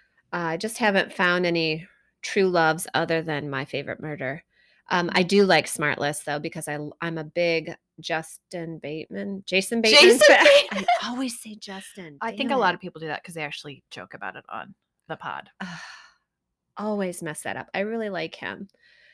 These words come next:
Speaker 1: He seems like a guy I'd wanna hang out with as buds. Uh,
Speaker 2: <laughs>
Speaker 1: so <laughs> I don't know why I said that.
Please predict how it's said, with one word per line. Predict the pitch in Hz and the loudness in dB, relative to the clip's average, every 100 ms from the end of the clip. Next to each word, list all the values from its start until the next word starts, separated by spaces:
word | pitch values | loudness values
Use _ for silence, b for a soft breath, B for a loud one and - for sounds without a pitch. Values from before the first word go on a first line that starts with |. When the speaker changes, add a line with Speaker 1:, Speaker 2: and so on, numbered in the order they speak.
| b | b
Speaker 1:
He | b 240 | b -6
seems | 240 262 262 | -4 -6 -4
like | 262 | -4
a | 220 | -6
guy | 170 156 | -4 -4
I'd | 156 | -4
wanna | 160 160 | -8 -10
hang | - 151 | -12 -8
out | 127 127 | -6 -4
with | - 73 - - _ _ _ _ - | -2 -2 -4 -12 _ _ _ _ -14
as | 165 | -14
buds. | 165 147 131 - - - - _ _ b b b b b - | -8 -4 -4 -6 -10 -12 -14 _ _ b b b b b -4
Uh, | 180 175 175 165 170 - | 0 4 4 4 -2 -8
Speaker 2:
<laughs> | |
Speaker 1:
so | - - - | -6 0 4
<laughs> | |
I | 190 - - - - - 466 - 508 | 4 4 4 4 2 4 6 8 8
don't | - - | 8 8
know | 320 330 | 6 8
why | 330 302 | 8 8
I | 285 285 - - | 6 6 2 2
said | 415 - - | 2 2 2
that. | 269 262 - - - - - | 0 2 0 0 0 -2 -12